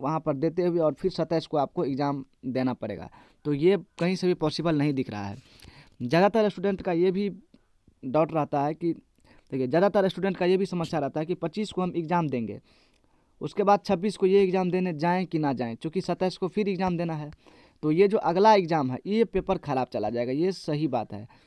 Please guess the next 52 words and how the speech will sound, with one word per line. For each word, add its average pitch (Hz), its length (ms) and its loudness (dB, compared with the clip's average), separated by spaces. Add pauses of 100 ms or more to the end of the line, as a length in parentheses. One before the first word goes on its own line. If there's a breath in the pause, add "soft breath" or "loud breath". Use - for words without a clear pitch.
(160 soft breath)
ये 175 140 0
पेपर 165 340 -2
ख़राब 156 300 -2
जाना 135 240 0
ही 117 140 -2
है। 110 120 -8
चूँकि 180 280 -2
आपको 165 260 -2
सत्ताईस 170 440 -4 (460 soft breath)
से - 120 -4
पहले 165 360 2
एक 147 80 -2
दिन 160 160 -4
का 160 120 0
जो 156 240 -2 (160)
गैप 143 400 -2
मिला 147 160 -2
है, 143 80 -4
उसमें 147 260 -6
आपको 165 340 -4 (340 soft breath)
इस 190 120 -2
पेपर 160 300 -2
के - 100 -4
लिए 156 140 0
रिवीजन 143 360 -2
होना 135 220 0
ज़रूरी 120 320 -2
है। 101 200 -12 (800 soft breath)
और 147 100 2
अगर 160 320 2
आप 165 200 4
छब्बीस 170 260 2
को 165 100 -4
एग्जाम 160 260 0
देने 156 160 -2
जाते 151 240 -2
हैं, 175 180 -6 (320 loud breath)
तो 131 60 0
एक 156 140 2
तो 165 100 0
हरासमेंट 165 480 0
काफ़ी 185 280 -2
होगी 165 240 -2
और 143 140 -4
उसके 147 200 -4
बाद 151 220 0
आप 143 220 0
इस, 147 240 -10 (260)
इस 196 160 -2
पेपर 151 300 -2
के 123 120 -4
लिए, 117 240 -4